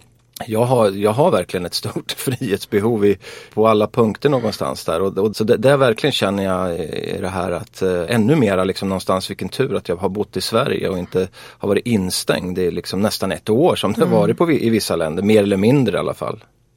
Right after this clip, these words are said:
Speaker 2: Jag tänker när sista restriktionen kom här som skulle vara i tre veckor, så vet jag att jag tänkte, gud vad tung jag blev i sinnet.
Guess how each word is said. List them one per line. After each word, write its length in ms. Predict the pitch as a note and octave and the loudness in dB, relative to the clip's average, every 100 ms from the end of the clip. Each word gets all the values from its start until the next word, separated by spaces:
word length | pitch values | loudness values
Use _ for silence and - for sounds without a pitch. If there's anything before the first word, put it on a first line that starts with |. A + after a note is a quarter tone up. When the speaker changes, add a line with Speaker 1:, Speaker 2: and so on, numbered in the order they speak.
| _ - - - - | _ -20 -18 -12 -4
Speaker 2:
Jag 120 | F#3+ | 2
tänker 280 | G#3+ G3 G3+ | 4 4 4
när 120 | G#3 | 4
sista 720 | - G#3+ - - C4+ F#3+ D#2 | 4 2 0 2 2 4 2
restriktionen 720 | F3+ - F3+ - F3+ E3+ E3 | -2 -2 -4 -2 -2 0 -2
kom 220 | D#3+ E3+ F3 | -2 -2 -2
här 140 | D#3 | -2
som 140 | E3+ | -2
skulle 240 | F3 - E3+ | -4 -2 0
vara 140 | E3 | 2
i 40 | D#3 | 0
tre 320 | - D#3+ D3+ | -2 0 0
veckor, 500 | D#3+ - - G#3+ - - - - | -4 -2 0 0 -2 -14 -20 -16
så 160 | - F3 | -4 0
vet 260 | F3 - | 0 -2
jag 40 | D#3+ | -6
att 100 | - | -6
jag 80 | D#3 | -4
tänkte, 440 | D#3 D3 D#3+ C#3 - _ _ | -4 -2 -4 -4 -10 _ _
gud 340 | - C#4 F#3+ - | 0 2 2 -4
vad 220 | - - | -6 -6
tung 280 | - A3 F3 | 2 4 4
jag 120 | D3+ | -2
blev 240 | D#3+ D#3 D#3 | -2 -4 -4
i 60 | |
sinnet. 720 | - A3+ F3 B3 - - - | -2 -2 0 0 -2 -10 -20